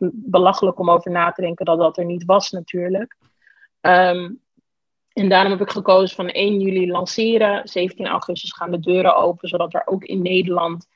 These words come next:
eh, meer aandacht voor komt. Want het speelt eigenlijk niet in Nederland.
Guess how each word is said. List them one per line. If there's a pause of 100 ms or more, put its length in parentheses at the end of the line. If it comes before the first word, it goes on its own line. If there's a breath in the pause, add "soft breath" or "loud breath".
(200)
eh,
meer
aandacht
voor
komt.
Want
het
speelt (100)
eigenlijk
niet
in
Nederland.